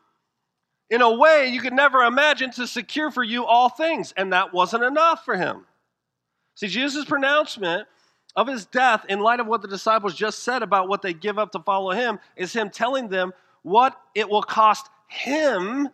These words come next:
in order for them to receive far more than they could ever lose. Because Jesus will lose more than they could ever fathom. Because Jesus dies,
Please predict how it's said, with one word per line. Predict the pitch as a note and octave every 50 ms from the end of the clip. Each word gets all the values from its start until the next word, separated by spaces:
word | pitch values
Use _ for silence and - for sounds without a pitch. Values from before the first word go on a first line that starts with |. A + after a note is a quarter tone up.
| _ _ _ _ _ _ _ _ _ _ - -
in | G#3+ A3 G#3+
order | G#3+ A3+ B3+ B3+ B3+ B3
for | - - A#3 A3+
them | F3+ F3 G#3 C#4 E4 D#4+ D4 A#3 G3 B3+ B3+ C#4 D4 C#4+ - _ _ _
to | - B3
receive | A#3 A#3 A3 G3+ - - - D4 C#4+ C4+ A#3+ A3+ A#3 B3+ B3 - _ _ _ _ _
far | - A#3 A#3+ A#3+ B3 B3+
more | A#3+ A3+ A3 G#3 G#3 G#3 G#3+ A3 A3 - _ _
than | G#3+ G#3+
they | G#3+ A3
could | G#3 - A#3 F#3+
ever | F3+ F3+ G#3+ G#3+
lose. | A#3+ C4+ D4+ D4 C4 E3 - - - - _ _ _ _ _ _ _ _ _ _ _ _ _ _ _ _ _ _ _ _ _ _ _ _ _ _ _ _
Because | - E3+ - F#3+ F3 C#3+
Jesus | D3+ F3 F3+ F#3+ -
will | G3+ F#3 D#3+
lose | D#3 D#3 D3+ D3 C3+ C3
more | C#3 B2+ C3+
than | C3 B2+ B2+
they | A#2+ A#2+
could | - - G#2+
ever | G#2 G2+ G2+ F#2+ F#2+ - _ _ _ _ _ _ _ _ _ _
fathom. | G#2+ F#2+ F2+ - _ _ _ _ _ _ _ _ _ _ _ _ _ _ _
Because | - D3+ E3 D#3 C#3+ -
Jesus | - F3+ G3 F#3+ A#3+ B3 -
dies, | - - G3+ E3+ D#3+ D#3 D#3+ E3+ F3 -